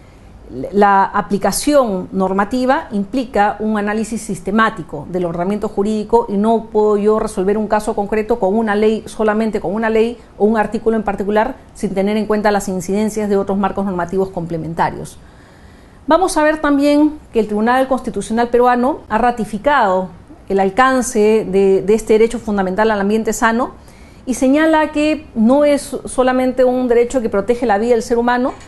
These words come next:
sino que alude, como señala el Tribunal Constitucional, a todas las condiciones e influencias del mundo exterior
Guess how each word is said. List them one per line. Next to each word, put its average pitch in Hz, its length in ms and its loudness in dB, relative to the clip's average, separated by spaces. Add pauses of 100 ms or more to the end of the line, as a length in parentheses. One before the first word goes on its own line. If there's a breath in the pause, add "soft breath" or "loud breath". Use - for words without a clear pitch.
(120)
sino 240 300 2
que 262 320 0
alude, 214 640 4
como 196 300 -2
señala 220 320 2
el 247 40 -2
Tribunal 220 280 0
Constitucional, 247 720 -2 (400 loud breath)
a - 160 0
todas 294 160 4
las 294 100 -2
condiciones 254 680 -2
e - 20 2
influencias 269 640 0
del 214 100 0
mundo 269 260 2
exterior 269 600 0